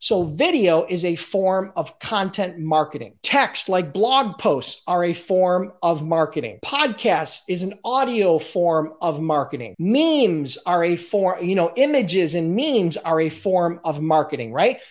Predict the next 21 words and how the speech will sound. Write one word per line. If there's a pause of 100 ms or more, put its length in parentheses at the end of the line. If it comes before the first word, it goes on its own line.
So
you
use
different
channels,
right?
Different
digital
channels
to
promote
content,
whether
that
be
your
blog,
whether
that
be
YouTube,